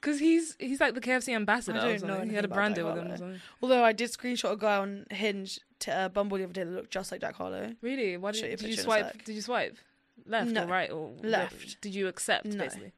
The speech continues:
Speaker 1: Why not?
Speaker 2: Not my type.
Speaker 1: Jack Harlow.
Speaker 2: I would, f-, yeah, I would get with Jack Harlow, but I know him as a person.
Speaker 1: You know Jack Harlow?
Speaker 2: Well, I know, like, bits of his personality. Probably looking at him,
Speaker 1: <laughs> I
Speaker 2: I'd pr-
Speaker 1: know him. You know Jack Harlow?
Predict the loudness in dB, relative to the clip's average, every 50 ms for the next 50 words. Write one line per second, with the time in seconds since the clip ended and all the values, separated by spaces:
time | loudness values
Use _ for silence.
0 | _ _ -10 -8 -6 -6 -6 -8 -10 _ _ _ -18 -18 _ _ _ -20 -20 -20
1 | -20 -20 _ _ _ _ -16 -14 -12 -12 -10 -8 -6 -6 -6 -6 -8 -10 -16 -20
2 | _ _ -8 -2 0 0 0 2 0 0 0 0 -2 -4 -6 -10 _ _ _ _
3 | _ _ _ 2 4 6 6 6 4 2 -2 -4 -10 -16 -18 -20 -20 -20 -20 -12
4 | -4 2 2 4 4 2 2 2 2 2 2 0 -4 -16 _ _ _ -4 -2 -2
5 | -2 -2 -4 -6 -8 -8 -6 -6 -6 -6 -6 -6 -2 2 4 6 6 6 6 6
6 | 6 4 4 2 0 -2 -2 -6 -8 -6 -4 -4 -4 -4 -6 -10 -12 -12 -12 -14
7 | -18 _ _ _ _ _ _ _ -4 -2 0 4 6 6 6 6 4 4 0 0
8 | 2 4 8 8 10 10 10 8 8 8 8 8 6 6 4 0 0 2 2 2
9 | 2 -2 -2 0 0 0 2 4 4 4 4 2 2 0 0 0 0 -2 -6 -6
10 | -2 0 2 4 6 6 6 6 6 6 8 6 6 6 4 4 4 4 6 6
11 | 8 8 6 6 6 6 6 8 10 12 12 12 12 12 12 12 12 12 12 12
12 | 12 12 12 12 12 10 10 10 8 10 10 8 6 6 6 8 8 8 8 8
13 | 8 6 6 4 6 6 6 6 6 6 4 4 2